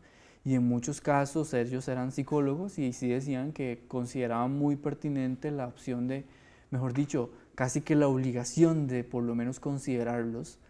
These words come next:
eh, en todo el proceso de, de reclutamiento. Sin embargo, las políticas internas de las empresas no se los permitían.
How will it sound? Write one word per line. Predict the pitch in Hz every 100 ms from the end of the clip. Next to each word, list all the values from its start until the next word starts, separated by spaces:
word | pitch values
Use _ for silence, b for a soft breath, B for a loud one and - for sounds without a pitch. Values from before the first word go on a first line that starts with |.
| b b b -
eh, | 139 123 -
en | 143 131
todo | 127 123
el | 135
proceso | 151 139 127 123 139
de, | 131 117 - - b b b b _ _ -
de | 131
reclutamiento. | 127 139 131 127 131 127 160
Sin | 170 147
embargo, | 117 113 117
las | 135 151
políticas | - 131 131 127 147
internas | 151 131 123
de | 135
las | 139
empresas | 131 120 131
no | 127
se | 135
los | 127
permitían. | 131 120 120 110